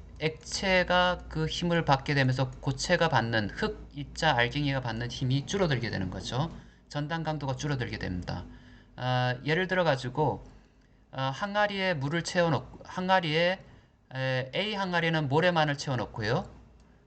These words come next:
B 항아리에는 모래와 물을 채워넣었다고 합시다. 거기에 쇠 막대기를 올려놓고 두 개를 흔들어 보았을 때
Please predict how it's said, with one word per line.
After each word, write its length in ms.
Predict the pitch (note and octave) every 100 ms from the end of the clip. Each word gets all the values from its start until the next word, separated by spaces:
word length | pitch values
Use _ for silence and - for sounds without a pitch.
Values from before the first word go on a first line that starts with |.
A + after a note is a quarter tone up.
| - -
B 240 | F3 G3+
항아리에는 800 | F#3+ F3+ E3+ D3+ C3+ C3 D3 -
모래와 380 | D3+ E3 F3+ E3
물을 320 | B2+ D3+ F#3
채워넣었다고 640 | F#3 E3+ D3 G#2+ - A2 G2+
합시다. 540 | - - F#2+ C#3 G#3+ - - - _ _ _ -
거기에 520 | D#3+ E3+ E3+ E3+ E3
쇠 200 | - G#3+
막대기를 840 | F#3+ F3+ - F#3 E3+ E3 F#3 G3+ -
올려놓고 880 | D#3 E3 E3+ B2+ - - C3 G2 - - _ _ _ _
두 180 | - F3+
개를 260 | F#3 F3+
흔들어 440 | - G#3 G3+ G#3 D#3
보았을 380 | B2 A#2+ G2+
때 400 | F#2+ - B2 F#2+